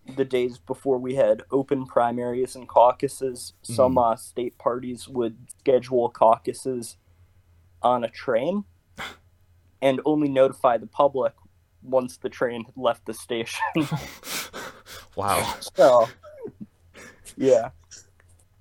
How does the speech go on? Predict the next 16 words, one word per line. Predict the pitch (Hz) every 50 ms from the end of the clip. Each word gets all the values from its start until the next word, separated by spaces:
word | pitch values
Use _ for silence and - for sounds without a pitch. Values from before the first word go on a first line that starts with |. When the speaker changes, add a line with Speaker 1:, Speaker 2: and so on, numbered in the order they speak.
| _ _ -
Speaker 1:
Okay, | - 160 165 - 151 - -
so, | - - - 175 156 135 113 _ -
uh, | 113 131 127 123 110 107 117 113 98 _ _ -
to, | - - 202 180 175
um, | 175 175 160 151 143 - _ _ _ _ _ _ _ _ _ _ _
tell | - 220 214 208
this | 190 185 180 - -
story, | - - 160 156 156 156 147 147 143 - _ -
you | 135 135
need | 143 139 139 139
to | - 151
know | 143 139 135
a | 139
little | 139 131 131 127 131
bit | 127 - 127 120
about, | 127 127 120 117 117 120 120 110 -